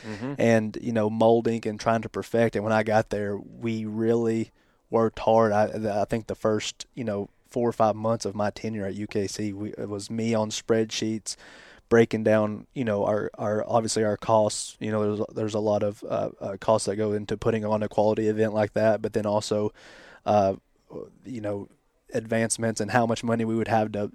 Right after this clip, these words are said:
Speaker 2: to play with on a, on a possible payout. And we spent a lot of time and effort into perfecting that before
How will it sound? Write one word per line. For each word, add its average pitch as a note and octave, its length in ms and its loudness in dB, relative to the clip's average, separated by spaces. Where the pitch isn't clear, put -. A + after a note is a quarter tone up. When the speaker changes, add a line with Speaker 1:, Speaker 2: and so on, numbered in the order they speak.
Speaker 2:
to G#2 120 -8
play G#2+ 420 2
with G#2 360 -4
on G#2+ 160 -6
a, G2 180 -6
on A2+ 140 -6
a G#2 40 -12
possible G#2 400 0
payout. G2+ 500 -4
And G2+ 140 -10
we G#2 100 -4
spent G#2 260 -4
a G2+ 40 -4
lot G#2 260 0
of A2 100 0
time G#2+ 320 0
and G#2 80 -4
effort G#2+ 340 -2
into G#2+ 420 -4
perfecting A2+ 580 2
that G#2+ 220 2
before G#2+ 460 -2